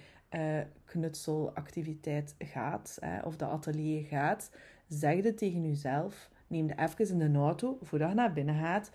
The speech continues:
vijf minuutjes de tijd, dan leg ik bijvoorbeeld mijn hand op mijn hart, bij mij werkt dat goed, of op mijn buik, waar ik zin in heb, en zeg ik tegen mezelf van, "Kijk, hè, ik ga goed kijken rondom mij heen, ik ga mijn wilskracht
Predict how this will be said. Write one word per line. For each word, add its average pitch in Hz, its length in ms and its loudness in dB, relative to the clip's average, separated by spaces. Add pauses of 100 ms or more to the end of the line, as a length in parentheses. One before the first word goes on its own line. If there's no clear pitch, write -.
(220)
vijf 147 380 -2
minuutjes 226 300 2
de 185 160 -10
tijd, 151 480 -4
dan 151 140 -2
leg 143 100 0
ik 147 80 0
bijvoorbeeld 156 480 -6
mijn 147 160 2
hand 202 240 0
op 220 100 -4
mijn 175 180 0
hart, 143 380 -2
bij 170 100 -8
mij 160 120 -6
werkt 147 220 -6
dat 175 100 -4
goed, 185 120 2
of 170 120 4
op 160 100 -2
mijn 147 200 2
buik, 143 420 0 (460)
waar 160 160 -2
ik 147 120 -2
zin 175 260 -4
in 196 120 0
heb, 214 260 0 (400)
en 165 100 -2
zeg 170 140 2
ik 185 200 -6
tegen 180 240 -2
mezelf 151 520 2
van, 160 260 -4
"Kijk, 196 560 -4 (420)
hè, 175 180 -4 (420)
ik 151 180 -10
ga 151 440 -2
goed 208 360 -4
kijken 226 320 -4
rondom 214 240 -2
mij 202 120 0
heen, 170 440 -4 (240)
ik 151 180 -8
ga 156 200 -4
mijn 151 260 0
wilskracht 196 840 -4